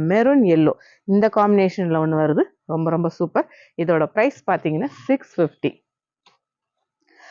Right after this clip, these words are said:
நெக்ஸ்ட் பாக்குறது ரொம்ப, ரொம்ப ட்ரெண்டியா, நான் அடிக்கடி சொல்லுவேன் இல்லையா, இனிதான்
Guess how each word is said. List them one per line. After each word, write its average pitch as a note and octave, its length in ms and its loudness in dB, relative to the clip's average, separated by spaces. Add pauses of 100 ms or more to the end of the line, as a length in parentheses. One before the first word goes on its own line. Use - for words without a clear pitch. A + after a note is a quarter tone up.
(260)
நெக்ஸ்ட் C4 380 0
பாக்குறது G3+ 540 4 (960)
ரொம்ப, A#3+ 380 2
ரொம்ப G3+ 360 2
ட்ரெண்டியா, F3 380 0 (200)
நான் G3 160 -4
அடிக்கடி G3 240 0
சொல்லுவேன் F3+ 340 2
இல்லையா, E3+ 160 2
இனிதான் A#3 640 2